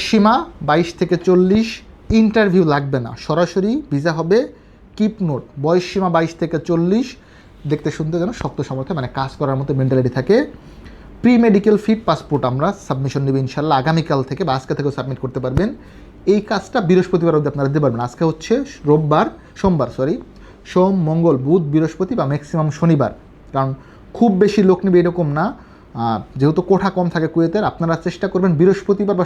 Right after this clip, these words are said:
শনিবারের মধ্যে আসার জন্য। এখন আপনি কন্টেন্ট থেকে দুই মাস পর আসলে, আসলে কুয়েতের ভিসা আমি করে দিতে পারবো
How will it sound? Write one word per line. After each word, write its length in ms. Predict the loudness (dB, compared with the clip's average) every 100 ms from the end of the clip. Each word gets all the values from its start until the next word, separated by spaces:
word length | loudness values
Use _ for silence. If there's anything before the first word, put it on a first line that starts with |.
| 0
শনিবারের 380 | 2 4 2 0
মধ্যে 160 | -2 -4
আসার 180 | -4 -4 -4
জন্য। 160 | -4 -4 -8 -18 -10
এখন 140 | -2 -2
আপনি 140 | 0 -2 0
কন্টেন্ট 280 | -2 -2 -2
থেকে 120 | 0 0
দুই 80 | 0
মাস 80 | 0
পর 80 | -4
আসলে, 140 | -4 -4
আসলে 140 | -4 -2
কুয়েতের 240 | -2 0 -2
ভিসা 120 | -2
আমি 80 | -2 2
করে 100 | 4
দিতে 120 | 4
পারবো 160 | 2